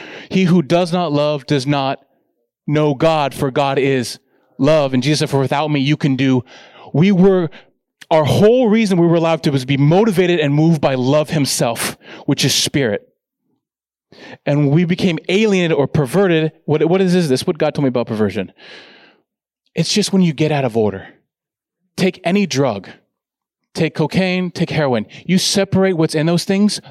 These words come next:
they're beautiful, are they not? But you put them in the wrong order, what happens? They're out of order, it creates death. So what happened is we became out of order. We became perverted because,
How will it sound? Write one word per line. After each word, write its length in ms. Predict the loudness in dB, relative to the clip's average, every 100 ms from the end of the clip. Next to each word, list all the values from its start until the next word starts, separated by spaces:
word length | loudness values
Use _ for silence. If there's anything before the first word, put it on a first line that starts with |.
| -8
they're 160 | -2 -2
beautiful, 640 | 0 0 0 -4 -10 -10 _ -2
are 80 | 0
they 80 |
not? 360 | 0 -2 -6 -12 _ _ -20 -20 -6
But 100 | -2
you 100 | 0
put 200 | 0 2
them 100 | 2
in 80 | 2
the 80 | 2
wrong 300 | 0 0 0
order, 340 | 2 2 2
what 160 | 0 0
happens? 580 | -4 -4 -8 -10 -14 -18 _ _ _ -4
They're 160 | -2
out 180 | -2 -2
of 160 | -2 0
order, 260 | 2 2
it 120 | 0 -2
creates 360 | -4 -4 -4
death. 480 | -4 -4 -6 -12 -20 _ _ -20 -20
So 120 | -4 0
what 180 | 2 2
happened 400 | -2 -2 0 0
is 120 | -2
we 280 | -2 0 0
became 400 | -2 0 -2 -2
out 200 | -4 -2
of 120 | -2 -2
order. 380 | -4 -4 -10 _ _ _ _ _ _ _ _ _
We 120 | -4
became 380 | -2 -2 -2 -2
perverted 480 | -4 -2 0 0 0
because, 560 | -2 -2 0 -2 -6